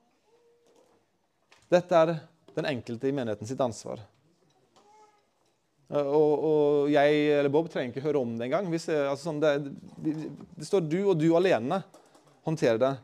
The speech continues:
holdt jeg på å si, privat. <laughs> Og jeg håper egentlig at de eneste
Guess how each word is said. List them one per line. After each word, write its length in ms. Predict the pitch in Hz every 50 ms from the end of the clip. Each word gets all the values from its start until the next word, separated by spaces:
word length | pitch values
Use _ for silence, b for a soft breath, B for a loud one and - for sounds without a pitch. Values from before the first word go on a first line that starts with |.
| _ _ _ _ _ _ _ _ _ -
holdt 200 | 156 131 139 -
jeg 60 | 135
på 60 | 131 139
å 20 |
si, 80 | 143 143
privat. 420 | 156 139 123 123 120 - - -
<laughs> 260 | 170 135 - - _ b b b b b b b b b _ - _ _ _ _ _ _ _ 156 165 _ _ _ _ _ _ _ _ _ _ _ _ _ _ _ _ _ -
Og 80 | - 165
jeg 80 | 175
håper 320 | 208 240 196 - - 202 214
egentlig 240 | 190 156 135 127 165
at 80 | 180
de 80 | 214 202
eneste 340 | 160 143 127 - - 160